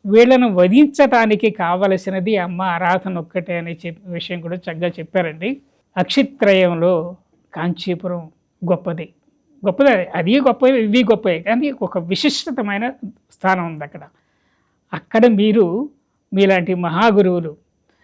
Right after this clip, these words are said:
దైవానుగ్రహం సంపాదించాలంటే మీలాంటి గురువుల అనుగ్రహం, కృప సంపాదించుకోగలిగితేనే దైవానుగ్రహం కలుగుతున్నది అనేది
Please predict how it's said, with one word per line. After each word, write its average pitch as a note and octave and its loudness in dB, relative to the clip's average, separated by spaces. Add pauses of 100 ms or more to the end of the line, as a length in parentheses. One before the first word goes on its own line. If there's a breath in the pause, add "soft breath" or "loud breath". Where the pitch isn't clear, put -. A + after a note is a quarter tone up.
(520)
దైవానుగ్రహం A#3+ 6
సంపాదించాలంటే G#3+ 2
మీలాంటి G3 2
గురువుల G#3+ 2
అనుగ్రహం, G3+ 0
కృప F#3+ -4
సంపాదించుకోగలిగితేనే F#3+ 0 (140)
దైవానుగ్రహం F#3 -2
కలుగుతున్నది F3 -6
అనేది F#3 -6